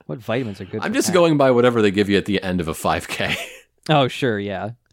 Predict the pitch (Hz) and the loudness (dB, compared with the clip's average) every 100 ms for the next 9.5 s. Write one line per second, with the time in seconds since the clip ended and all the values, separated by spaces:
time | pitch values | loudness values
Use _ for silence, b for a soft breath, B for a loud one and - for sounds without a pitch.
0 | b _ - 123 110 160 175 175 147 - | b _ -4 -2 2 2 4 2 0 -8
1 | 139 165 147 165 190 185 160 143 120 113 | -4 -2 0 0 0 2 2 2 2 -2
2 | 110 107 - 113 104 101 117 113 107 98 | -2 -6 -6 -4 -4 -2 -2 -4 -8 -10
3 | - 117 139 - 120 120 - 127 117 123 | -10 -14 -16 -14 -12 -10 -10 -10 -10 -2
4 | 156 170 156 165 147 131 117 - 131 117 | 2 4 2 0 0 -2 -2 -2 -4 -2
5 | 110 107 - 107 117 135 120 107 139 135 | -2 -2 -4 -6 -6 -8 -8 -4 0 2
6 | 135 123 131 117 113 - 131 123 117 113 | 0 -2 -2 -2 -4 -2 -2 -2 0 -2
7 | 110 101 98 110 123 147 - 135 120 127 | -2 -4 -4 -4 0 -2 0 -2 0 0
8 | 123 117 113 110 127 117 104 - 110 95 | 0 -2 -4 -4 -6 -6 -10 -10 -10 -6
9 | 123 - 127 107 | -4 -2 -2 -4